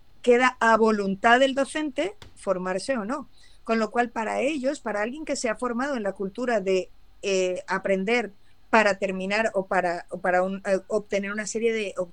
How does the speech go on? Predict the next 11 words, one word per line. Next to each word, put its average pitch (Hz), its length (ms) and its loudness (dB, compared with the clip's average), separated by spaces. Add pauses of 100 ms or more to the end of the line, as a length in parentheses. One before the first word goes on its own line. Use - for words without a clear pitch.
transmitir 202 720 -2
una 202 160 2
serie 185 260 2
de 190 60 -2
conocimientos, 190 720 -4
que 185 100 -14
es 170 100 -10
el, 180 280 4
el 175 160 -2
concepto 190 500 -6
clásico, 208 580 0